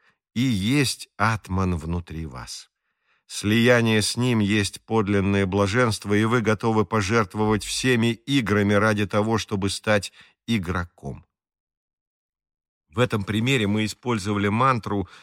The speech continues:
для того, чтобы пробудить жертвенный огонь, в который мы будем бросать наши приношения.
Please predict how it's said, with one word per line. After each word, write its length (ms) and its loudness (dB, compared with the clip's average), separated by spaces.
для 260 2
того, 240 2
чтобы 320 0
пробудить 540 0
жертвенный 800 0
огонь, 340 0
в 80 -6
который 480 -2
мы 240 0
будем 400 -2
бросать 480 -4
наши 340 -2
приношения. 800 -6